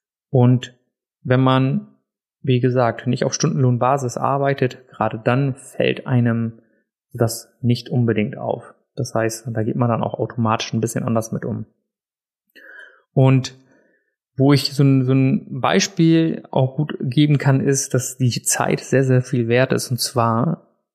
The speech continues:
äh, jeder hat schon mal eBay Kleinanzeigen oder mittlerweile heißen die Kleinanzeigen genutzt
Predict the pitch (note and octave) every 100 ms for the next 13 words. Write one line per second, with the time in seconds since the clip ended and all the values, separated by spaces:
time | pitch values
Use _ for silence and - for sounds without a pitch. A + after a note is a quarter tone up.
0 | _ _ _ _ C#3+ B2 A#2 A#2 C3+ C3+
1 | C3+ C3+ B2 A#2+ B2+ C3+ B2 A#2 - A#2+
2 | A#2+ A#2+ - A#2 A2+ A2 G#2+ A2 G#2+ A2
3 | A#2 A#2 A2 - A2+ A2+ A2 - A2 A2
4 | A2 C3+ - -